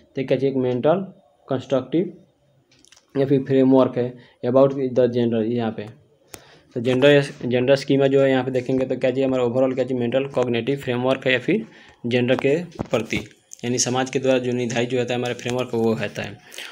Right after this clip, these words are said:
अब यहाँ पे जेंडर schema से related कुछ जो होता है टर्म को point by point wise हम इसको discuss करते हैं। जैसे कि पहला जिसमें है यहाँ पे जेंडर schema क्या चीज़, जेंडर schema theory किसके द्वारा develop किया गया था,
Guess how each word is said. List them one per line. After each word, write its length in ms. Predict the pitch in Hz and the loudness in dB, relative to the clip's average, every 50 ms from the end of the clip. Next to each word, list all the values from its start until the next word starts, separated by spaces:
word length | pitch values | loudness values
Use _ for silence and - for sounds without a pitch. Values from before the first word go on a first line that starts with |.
| - - - - | -20 -10 -2 0
अब 140 | 131 127 139 | 2 4 4
यहाँ 160 | 139 139 143 | 4 4 4
पे 140 | 143 147 147 | 4 2 2
जेंडर 640 | 131 135 131 131 143 147 156 151 143 - 135 131 | 4 4 4 4 4 4 2 0 -4 -6 -6 -6
schema 240 | - - 135 135 139 | -4 -2 0 0 0
से 120 | 135 139 | 2 2
related 380 | 131 131 127 127 127 139 143 - | 2 2 2 2 2 0 0 0
कुछ 180 | - 143 135 | -2 -2 -2
जो 140 | 127 131 131 | 0 2 2
होता 160 | 127 123 139 | 2 2 2
है 120 | 170 190 180 - - | 0 -2 -4 -6 -4
टर्म 220 | 127 123 127 123 | -4 -4 -4 -2
को 160 | 127 - 147 156 175 175 - - - - - - _ _ _ - | 0 2 2 2 0 -2 -8 -14 -18 -20 -20 -20 _ _ _ 0
point 240 | 139 131 127 127 123 | 0 2 2 2 2
by 140 | 131 131 143 165 165 135 127 123 - - - - - | 4 4 4 4 2 0 -2 -2 -2 -6 -10 -6 -2
point 200 | 131 131 131 131 | 0 0 0 2
wise 140 | 131 127 123 | 2 2 2
हम 180 | 127 127 139 147 | 0 -2 -2 -4
इसको 300 | - 127 - - 135 127 | -4 -6 -6 -4 -4 -4
discuss 360 | 123 117 - - 117 - - | -4 -4 -4 -6 -6 -6 -4
करते 220 | - 110 104 107 107 | -4 -6 -4 -6 -8
हैं। 180 | 107 101 113 - - _ _ _ _ _ _ _ _ _ _ _ _ _ _ _ - - - - - - - - - _ _ _ _ _ _ - | -10 -10 -12 -18 -20 _ _ _ _ _ _ _ _ _ _ _ _ _ _ _ -20 -20 -20 -20 -20 -20 -20 -20 -20 _ _ _ _ _ _ 0
जैसे 480 | 123 135 135 131 131 160 - 160 180 175 - - - - - | 4 4 4 6 8 8 8 8 6 4 -2 -8 -14 -8 -4
कि 80 | 139 | -2
पहला 280 | 127 131 123 123 131 143 | 0 2 2 4 4 4
जिसमें 280 | 143 143 135 - 143 135 | 2 2 0 0 0 0
है 140 | 131 143 139 | 0 0 0
यहाँ 160 | 131 131 127 135 | -2 -2 0 0
पे 140 | 160 190 196 - - - - _ _ - | 0 -2 -2 -6 -12 -20 -20 _ _ -2
जेंडर 260 | 123 135 131 131 151 | 0 2 4 4 4
schema 300 | 143 147 - 147 147 143 | 2 2 2 2 2 2
क्या 160 | 143 143 147 135 | 2 2 2 2
चीज़, 300 | 139 151 151 - - - | 2 0 0 -2 -4 -4
जेंडर 260 | 127 131 127 135 139 | -4 -2 0 0 0
schema 260 | 135 - - 147 139 | 0 0 0 0 0
theory 240 | 135 - 147 143 139 | 0 2 0 0 2
किसके 260 | 139 143 135 - 156 | 0 -2 0 0 2
द्वारा 200 | 143 147 147 143 | 4 4 4 4
develop 320 | 139 135 131 135 147 143 147 | 6 4 4 4 4 2 2
किया 140 | 147 143 135 | 2 2 4
गया 180 | 131 135 139 127 | 4 2 2 2
था, 240 | 147 175 196 190 | 0 -2 -4 -6